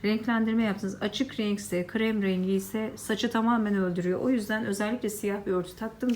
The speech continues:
rengi size gösterebilmek için. Diplerde de hafif böyle bej renkleri görüyorsunuz. Dipten uca doğru gördüğünüz gibi geçişlerde hiçbir sıkıntı yok. Doğal kendisi sanki güneşten açılmış gibi bir görüntü var.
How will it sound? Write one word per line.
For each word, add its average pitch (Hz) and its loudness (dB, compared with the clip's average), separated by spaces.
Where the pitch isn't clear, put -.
rengi 190 2
size 185 -4
gösterebilmek 180 -6
için. 254 -8
Diplerde 240 0
de 254 0
hafif 240 -8
böyle 220 -2
bej 226 -4
renkleri 208 -2
görüyorsunuz. 233 -4
Dipten 233 -4
uca 220 -2
doğru 190 -4
gördüğünüz 208 -4
gibi 202 -4
geçişlerde 220 -2
hiçbir 240 -6
sıkıntı 180 -6
yok. 175 -4
Doğal 208 -2
kendisi 196 -4
sanki 208 -4
güneşten 208 -2
açılmış 196 -2
gibi 175 -4
bir 175 -4
görüntü 226 -6
var. 226 -4